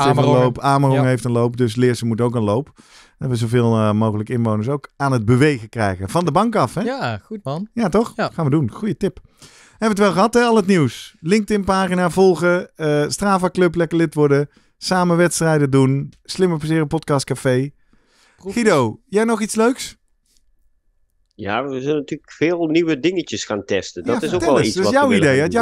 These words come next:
Speaker 1: jouw
Speaker 3: hè?
Speaker 1: koker, hè?
Speaker 3: Ja, we willen eigenlijk wel een soort eigen, eh, slimmer presteren, eh, do-it-yourself lab gaan maken.
Speaker 2: Wow.
Speaker 1: En wat gaat daar gebeuren?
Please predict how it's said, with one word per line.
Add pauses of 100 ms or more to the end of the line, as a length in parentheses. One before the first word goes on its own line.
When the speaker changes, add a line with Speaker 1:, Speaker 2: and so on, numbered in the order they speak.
(120)
Speaker 1:
jouw
Speaker 3:
hè?
Speaker 1:
koker,
hè? (1040)
Speaker 3:
Ja,
we
willen
eigenlijk
wel
een
soort
eigen, (100)
eh, (360)
slimmer
presteren,
eh, (360)
do-it-yourself (480)
lab
gaan
maken. (380)
Speaker 2:
Wow.
Speaker 1:
En
wat
gaat
daar
gebeuren?